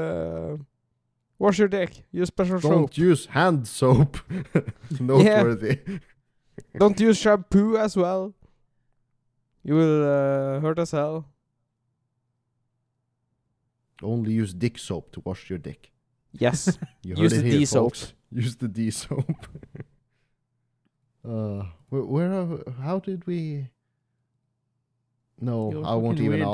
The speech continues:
Speaker 2: ask.
Speaker 3: things
Speaker 2: Uh,
Speaker 3: witnessed at the toilet.
Speaker 2: yeah, yeah,
Speaker 3: That,
Speaker 2: yeah.
Speaker 3: that's
Speaker 2: So
Speaker 3: how we
Speaker 2: I,
Speaker 3: got
Speaker 2: I
Speaker 3: here.
Speaker 2: brought
Speaker 1: Yeah.
Speaker 2: this up, so it's all
Speaker 3: You,
Speaker 2: on
Speaker 3: you
Speaker 2: me.
Speaker 3: brought this up,
Speaker 2: Uh,
Speaker 3: yeah.
Speaker 2: it's all on me. <laughs> Sorry, guys,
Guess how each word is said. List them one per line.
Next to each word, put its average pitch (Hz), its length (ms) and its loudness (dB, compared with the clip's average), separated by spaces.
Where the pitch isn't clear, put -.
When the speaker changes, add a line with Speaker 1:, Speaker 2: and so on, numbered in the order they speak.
Speaker 2:
ask. 156 60 -2
Speaker 3:
things 135 180 -4
Speaker 2:
Uh, 139 60 -4
Speaker 3:
witnessed 143 360 -6
at 131 120 -4
the 127 80 -10
toilet. 160 280 0
Speaker 2:
yeah, 117 140 2
yeah, 104 140 0
Speaker 3:
That, 101 80 -2
Speaker 2:
yeah. 101 200 -4
Speaker 3:
that's 117 120 -8
Speaker 2:
So 98 140 -4
Speaker 3:
how 92 120 0
we 117 80 -2
Speaker 2:
I, - 20 -4
Speaker 3:
got 120 140 -2
Speaker 2:
I 107 60 0
Speaker 3:
here. 147 100 0
Speaker 2:
brought 98 160 0
Speaker 1:
Yeah. 139 280 4
Speaker 2:
this 135 140 -8
up, 87 220 -8
so 90 240 -8
it's 90 180 -8
all 117 180 2
Speaker 3:
You, 120 80 4
Speaker 2:
on 120 100 6
Speaker 3:
you - 80 6
Speaker 2:
me. 139 60 2
Speaker 3:
brought 143 160 2
this 135 180 0
up, 120 180 -4
Speaker 2:
Uh, - 60 0
Speaker 3:
yeah. 120 80 0
Speaker 2:
it's 127 100 0
all 156 300 8
on 135 180 8
me. 117 240 4
<laughs> - 160 -6
Sorry, 135 300 6
guys, 139 480 6